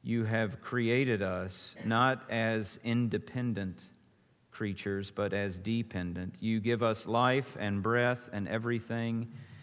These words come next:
And if we are to understand you and understand ourselves truly and understand this world and understand what is wrong and understand the solution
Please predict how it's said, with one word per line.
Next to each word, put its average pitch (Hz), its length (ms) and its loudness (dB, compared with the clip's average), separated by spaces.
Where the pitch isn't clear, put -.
And 98 100 0
if 95 140 -4
we 127 160 4
are 113 100 6
to - 160 -2
understand 113 640 2
you 127 440 2
and 101 120 -2
understand 107 540 -2
ourselves 113 580 0
truly 131 480 2
and 104 100 0
understand 104 580 -2
this 104 200 -6
world 123 540 2
and 98 120 -2
understand 107 640 -2
what 101 140 -2
is 90 140 -4
wrong 117 500 0
and 101 80 -2
understand 104 580 -4
the 92 60 -6
solution 110 760 -2